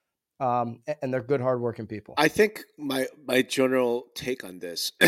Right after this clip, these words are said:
Speaker 2: <clears throat> and again, I, one of the reasons I wanted to do this, 'cause I know you have a large audience of brokers and agents. And fact is, every single one of them are an ambassador for the industry,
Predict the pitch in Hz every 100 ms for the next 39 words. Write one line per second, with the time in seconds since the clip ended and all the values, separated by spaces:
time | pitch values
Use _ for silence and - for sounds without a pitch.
0 | - 151 151 120 107 110 117 101 87 -
1 | 107 - _ _ _ 139 160 147 135 117
2 | 117 107 - 98 104 87 - - 95 98
3 | 101 92 92 87 87 107 123 113 87 82
4 | 73 76 - _ _ _ _ 107 - -
5 | 113 123 120 107 98 104 92 - _ _
6 | _ _ _ _ 139 - 170 175 - 170
7 | 147 - - 139 165 - 160 139 131 117
8 | 113 113 107 107 101 92 92 95 - 98
9 | 87 92 - 78 - - - -